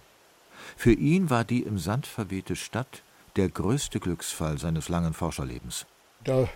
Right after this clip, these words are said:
Speaker 2: müsste ein Archäologe schon Tomaten auf den Augen haben, wenn er nicht beim ersten Schritt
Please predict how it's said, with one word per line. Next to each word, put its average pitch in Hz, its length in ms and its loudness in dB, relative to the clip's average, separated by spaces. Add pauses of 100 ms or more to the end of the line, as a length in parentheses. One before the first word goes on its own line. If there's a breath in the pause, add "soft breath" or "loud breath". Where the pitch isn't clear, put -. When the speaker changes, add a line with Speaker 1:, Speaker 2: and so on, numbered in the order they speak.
(120)
Speaker 2:
müsste 135 560 2
ein 120 420 2
Archäologe 135 600 2
schon 135 220 0
Tomaten 127 480 0
auf - 180 2
den 151 140 0
Augen 135 300 4
haben, 131 260 2
wenn 131 160 6
er 160 80 6
nicht 127 260 2
beim - 220 4
ersten - 480 4
Schritt - 340 2